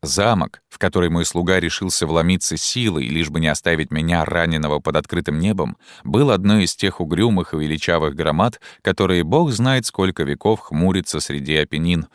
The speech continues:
не только в воображении мистерис Ратклифф, но и в действительности. По-видимому, он был покинут хозяевами очень недавно и только на время. Мы выбрали комнату поменьше и попроще в водолённой башенке.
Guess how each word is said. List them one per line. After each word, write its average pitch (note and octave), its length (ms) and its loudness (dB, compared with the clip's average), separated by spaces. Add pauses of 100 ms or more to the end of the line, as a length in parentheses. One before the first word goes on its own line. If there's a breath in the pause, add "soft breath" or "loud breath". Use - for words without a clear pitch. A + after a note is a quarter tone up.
(220 soft breath)
не E2+ 140 0
только A#2 380 2
в D2+ 100 -4
воображении D#2 800 2 (120 soft breath)
мистерис F2+ 600 0
Ратклифф, E2 600 -4 (260)
но G2 140 4
и A2 80 6
в D#2 80 0
действительности. E2+ 1000 -4 (580)
По-видимому, F2+ 640 2
он E2+ 160 0
был F#2 140 0
покинут F#2 460 0
хозяевами F2 680 2
очень F2+ 360 0
недавно F#2+ 520 2
и A#1+ 120 -6
только D2+ 340 -4
на D2+ 140 0
время. E2 420 -2 (460)
Мы C#3+ 180 6
выбрали A#2+ 380 4
комнату G#2+ 400 0
поменьше F2 480 0
и D#2 40 -2
попроще F2 640 0
в C#2+ 120 -6
водолённой E2 500 2
башенке. C#2+ 600 -4